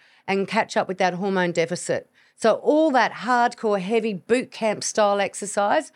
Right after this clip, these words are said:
put it on the shelf for now while you're going through menopause. Let your hormones catch up. And then if you still feel inclined,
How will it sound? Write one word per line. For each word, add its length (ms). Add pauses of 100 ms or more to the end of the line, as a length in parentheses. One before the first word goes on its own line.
(280)
put 140
it 120
on 140
the 60
shelf 340
for 120
now 240
while 140
you're 60
going 220
through 160
menopause. 560 (240)
Let 160
your 120
hormones 360
catch 320
up. 280 (280)
And 80
then 120
if 120
you 60
still 280
feel 200
inclined, 560